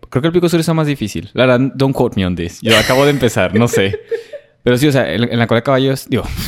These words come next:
Speaker 1: <laughs> en el Cerro de la Silla es Pico Norte, Pico Sur y el teleférico.
Speaker 2: Ajá.
Speaker 1: Son como los tres
Speaker 2: Sí, he
Speaker 1: puntos que
Speaker 2: escuchado sobre
Speaker 1: podría.
Speaker 2: el teleférico, he escuchado sobre el Pico Norte, he escuchado sobre la antena. Somewhere.
Speaker 1: Ah, ah, la antena también.
Speaker 2: Pero el Pico Sur, no hay representation
Speaker 1: Yo voy
Speaker 2: en
Speaker 1: a ir,
Speaker 2: ningún
Speaker 1: voy
Speaker 2: lado.
Speaker 1: a ir y te lo voy a representar.
Speaker 2: Gracias, por
Speaker 1: Ok.
Speaker 2: favor.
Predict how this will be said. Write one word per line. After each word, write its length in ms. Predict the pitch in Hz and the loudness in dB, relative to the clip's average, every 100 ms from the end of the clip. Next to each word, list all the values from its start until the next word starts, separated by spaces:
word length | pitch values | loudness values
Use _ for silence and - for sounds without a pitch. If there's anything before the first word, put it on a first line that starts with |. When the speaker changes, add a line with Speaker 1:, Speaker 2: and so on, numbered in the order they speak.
| - - | -10 -16
Speaker 1:
<laughs> 500 | _ - - 294 - | _ -20 -12 -10 -4
en 100 | 117 | -2
el 80 | 113 | 0
Cerro 180 | 113 | -2
de 60 | 127 | 0
la 60 | 131 | -2
Silla 240 | 123 127 | 0 -2
es 80 | - | -4
Pico 180 | 120 127 | -2 0
Norte, 340 | 127 - 160 | 0 -2 -4
Pico 200 | 135 120 | -4 -6
Sur 300 | 127 139 151 - | -2 -2 -2 -4
y 200 | 110 98 | -2 -2
el 180 | 92 87 | -4 -8
teleférico. 460 | 87 90 82 - - _ _ _ _ _ - | -8 -8 -8 -12 -20 _ _ _ _ _ -8
Speaker 2:
Ajá. 200 | 233 214 | -4 -2
Speaker 1:
Son 140 | 190 | -2
como 140 | 101 | -2
los 120 | 95 - | -4 -2
tres 120 | 233 | 0
Speaker 2:
Sí, 60 | |
he 40 | 202 | 0
Speaker 1:
puntos 100 | - | -2
que 60 | 262 | -2
Speaker 2:
escuchado 200 | 294 277 | 0 2
sobre 80 | 294 285 | 2 0
Speaker 1:
podría. 40 | |
Speaker 2:
el 40 | 233 | -2
teleférico, 460 | 196 214 247 254 | -4 -2 -2 0
he 40 | - | -2
escuchado 360 | 226 208 185 | -2 -2 -2
sobre 160 | 202 196 | -2 -4
el 60 | 185 | -6
Pico 180 | - 180 | -8 -4
Norte, 260 | 208 220 | -4 -2
he 20 | |
escuchado 280 | 233 214 202 | -4 -4 -4
sobre 220 | 196 180 | -2 -2
la 60 | 170 | -4
antena. 560 | 175 175 180 208 277 _ _ _ _ _ _ _ | -4 -4 -4 -4 -6 _ _ _ _ _ _ _
Somewhere. 480 | - - 117 104 - | -12 -6 -2 0 -2
Speaker 1:
Ah, 80 | _ - | _ -2
ah, 140 | 107 | -2
la 80 | 87 | -2
antena 360 | 90 95 85 90 | -6 -8 -8 -8
también. 300 | 82 87 - _ _ | -8 -10 -14 _ _
Speaker 2:
Pero 180 | - 233 | 0 2
el 120 | 247 | 2
Pico 220 | - 262 285 | 0 -2 0
Sur, 400 | 320 302 320 _ _ _ | 0 -2 -6 _ _ _
no 240 | 226 240 226 | 0 2 2
hay 180 | 233 269 | 2 2
representation 640 | 240 294 269 233 233 233 | 0 2 0 2 2 4
Speaker 1:
Yo 80 | 262 | 4
voy 120 | 254 | 4
Speaker 2:
en 60 | 247 | 6
Speaker 1:
a 40 | |
ir, 60 | 226 | 4
Speaker 2:
ningún 140 | 220 | 4
Speaker 1:
voy 80 | 226 | 6
Speaker 2:
lado. 160 | - 151 | 6 4
Speaker 1:
a 40 | |
ir 160 | 135 98 | 2 -2
y 60 | |
te 100 | 98 | -8
lo 60 | 95 | -6
voy 120 | 92 | -4
a 60 | 95 | -4
representar. 560 | 101 107 98 85 85 | -6 -8 -8 -8 -6
Speaker 2:
Gracias, 320 | 190 196 175 202 | -4 -4 -4 -4
por 80 | 190 | -4
Speaker 1:
Ok. 40 | |
Speaker 2:
favor. 260 | 185 170 | -2 -4